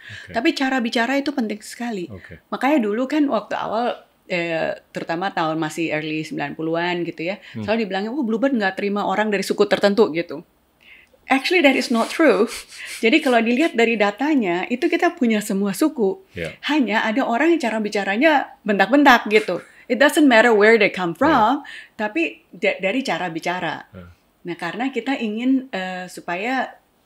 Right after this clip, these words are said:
Speaker 2: pelanggan kita kan nyaman ya.
Speaker 1: Ya.
Speaker 2: Eh, karena kan kita nggak bisa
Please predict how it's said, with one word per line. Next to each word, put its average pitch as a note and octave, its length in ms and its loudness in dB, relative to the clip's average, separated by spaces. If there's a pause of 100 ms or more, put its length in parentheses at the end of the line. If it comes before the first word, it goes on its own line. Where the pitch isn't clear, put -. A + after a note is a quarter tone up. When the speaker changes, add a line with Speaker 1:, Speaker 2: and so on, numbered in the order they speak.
(240)
Speaker 2:
pelanggan F3+ 400 -2
kita B3 240 -4
kan C#4+ 280 -2
nyaman G3+ 540 2
ya. D3 220 -2
Speaker 1:
Ya. E2+ 160 -8 (220)
Speaker 2:
Eh, D#3+ 400 -8
karena G3+ 280 -2
kan C#4 260 0
kita B3+ 240 -6
nggak G#3+ 220 -4
bisa G3 460 -6